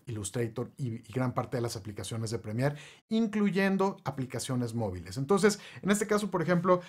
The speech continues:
pueden ver aquí que tenemos libraries y tenemos una que se llama Media Experts, donde está contenido que nosotros tenemos dentro de esa, eh,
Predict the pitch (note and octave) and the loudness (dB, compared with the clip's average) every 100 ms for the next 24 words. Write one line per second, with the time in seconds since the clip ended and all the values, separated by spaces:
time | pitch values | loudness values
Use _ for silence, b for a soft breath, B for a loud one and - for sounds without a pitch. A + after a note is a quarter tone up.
0 | B - E3+ F3 E3+ E3 - D3+ D3+ D#3 | B 6 6 8 4 2 -4 -2 2 4
1 | D#3 D#3 F#3 F#3+ F#3 F#3+ D3 - C#3 C#3 | 4 4 6 6 4 0 -4 -4 0 0
2 | C#3+ C#3+ C#3+ - C3 C3+ C#3+ D3+ F#3 F#3 | 0 -2 -2 -4 0 4 6 8 6 4
3 | - F#3+ F3 B B B F3+ G#3+ G#3 G#3 | 0 0 0 B B B 2 2 2 -2
4 | G#3 _ _ _ F3 E3+ E3+ D#3+ E3+ G3+ | -4 _ _ _ 2 4 4 2 4 4
5 | F3+ D3 C#3+ B B B _ - C#3 B2+ | 6 6 4 B B B _ 2 4 4
6 | E3 F3 - D3+ D3+ C#3+ D3 D3 D3 C3+ | 0 -6 -2 -2 0 0 0 0 0 -2
7 | A2 A#2+ A#2 A2 G#2 G2+ | -4 -10 -6 -4 -4 -8